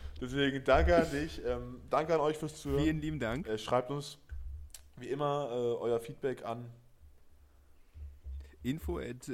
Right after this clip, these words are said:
Speaker 2: bleu blanc rugby punkt de, auch für das Gewinnspiel natürlich. Ähm, wenn ihr euch mit der Schreibweise unsicher seid, es steht auch in der Podcast-Beschreibung mit drin. Und wir freuen uns darauf, von euch zu hören.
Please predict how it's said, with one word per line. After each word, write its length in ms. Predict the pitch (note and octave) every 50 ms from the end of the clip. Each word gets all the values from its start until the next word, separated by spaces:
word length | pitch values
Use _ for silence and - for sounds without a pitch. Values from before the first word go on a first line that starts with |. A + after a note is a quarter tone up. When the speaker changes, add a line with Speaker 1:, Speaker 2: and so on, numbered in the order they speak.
| B2 B2+ B2+ A#2 A2+
Speaker 2:
bleu 280 | A#2 A#2+ C3+ D3 D#3
blanc 380 | D3 C#3 C#3 D3 D3 D3 C3+ B2+
rugby 500 | C3 C3+ B2 A#2+ B2 C#3 D#3+ F#3+ G#3 - - - - - - - - - - - -
punkt 280 | - D#3 D#3 C#3+ B2 C#3
de, 400 | C#3 B2+ - - D3+ D3+ C#3+ -
auch 180 | - - -
für 160 | G3 - - F3+
das 160 | F3 - -
Gewinnspiel 460 | D3 C3+ C3 C#3+ D#3+ - - E3 E3
natürlich. 720 | D#3+ D3 D3 - - D3 C#3+ C#3+ C#3+ D3 D3 - - - -
Ähm, 640 | - C#3 C#3 C3 C3 C3 B2+ A#2+ C3 B2+ B2 A2 G#2+
wenn 180 | B2+ C3 C#3
ihr 240 | C#3 C3+ B2 A#2+ A2 - -
euch 200 | A2+ A#2+ - -
mit 120 | C3 B2
der 80 | A#2+ A#2
Schreibweise 640 | - - - G2+ B2 C3+ - A2+ G#2 A#2 A2 A#2
unsicher 440 | - - A#2 A2+ G#2+ A2 - B2+ G#2
seid, 340 | F2+ F#2+ G2 G2+ G#2+ - -
es 80 | G2 -
steht 360 | - - G#2+ G#2 - - -
auch 180 | E2+ F#2+ -
in 120 | - F#2+ G2+
der 200 | G2+ G2+ F#2 F#2
Podcast-Beschreibung 1120 | - - - A2 - - - G#2 G2 G2+ - - A2 - - - F#2+ G2+ A2+ A2+ A2 E2+ D#2
mit 240 | G2+ - - -
drin. 260 | - G#2+ A2 A#2 A#2 - - - - - _ - _ _ _ _ _ - - _ _ _ _ _ _ _ - - - - -
Und 260 | - A2 G#2+ G#2+ G2+
wir 80 | G#2+ G#2
freuen 280 | - G2+ G2 G#2+ C3
uns 140 | C3 C3+ -
darauf, 260 | - C3 C3 C#3 -
von 120 | - C#3 B2+
euch 200 | G#2 C3 - -
zu 200 | - - C#3 C#3
hören. 280 | F3 A#3 A#3 A#2 G#2+